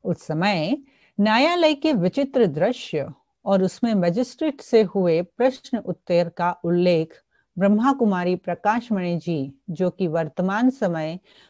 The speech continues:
ब्रह्मा कुमारी ईश्वरीय विश्वविद्यालय की मुख्य प्रशासिका बहन हैं, इन्होंने इस प्रकार किया है। ओम राधे जी के साथ हम अन्य पांच बहनों को भी न्यायालय में जाने के लिए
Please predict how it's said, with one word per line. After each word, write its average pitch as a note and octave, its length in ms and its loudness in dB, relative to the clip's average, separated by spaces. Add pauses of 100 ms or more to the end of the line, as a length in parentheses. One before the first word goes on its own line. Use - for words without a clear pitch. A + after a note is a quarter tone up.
(140)
ब्रह्मा G3+ 280 4
कुमारी A#3 380 0
ईश्वरीय F#3 600 -2
विश्वविद्यालय D#3+ 960 -4
की E3 200 -6
मुख्य A#3 360 -6
प्रशासिका E3 840 -6
बहन D#3 480 -8
हैं, G3 300 -4 (520)
इन्होंने G#3+ 680 0
इस G3+ 160 -4
प्रकार D3 400 -8
किया C#3+ 280 -10
है। D3+ 240 -16 (1500)
ओम G#3+ 260 6
राधे F#3+ 360 4
जी F3 200 -4
के E3 220 -2
साथ D#3+ 440 -4 (540)
हम A#3+ 300 0
अन्य F#4+ 280 0
पांच F#3+ 360 0
बहनों E3+ 400 -2
को E3 200 -2
भी F#3+ 200 0
न्यायालय F3+ 540 -2
में G3+ 200 -2
जाने D#3 360 -6
के D#3+ 220 -4
लिए E3+ 360 -2